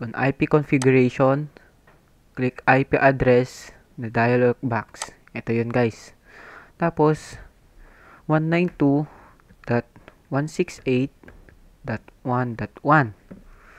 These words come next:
Siyempre, automatic magsasubnet mask yan ng two five five dot two five five dot two five five.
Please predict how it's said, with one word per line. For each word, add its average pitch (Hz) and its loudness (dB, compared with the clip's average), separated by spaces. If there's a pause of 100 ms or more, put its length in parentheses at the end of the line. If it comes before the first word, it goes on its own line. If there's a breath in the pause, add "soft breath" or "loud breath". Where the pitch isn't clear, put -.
(720 loud breath)
Siyempre, 165 4
automatic 156 4
magsasubnet 147 0
mask 147 -2
yan 127 2
ng 127 -2
two 127 0
five 127 4
five 113 0
dot 110 -6 (100)
two 117 -4
five 113 -4
five 107 -6
dot - -12
two 117 -16
five - -8
five. 113 -2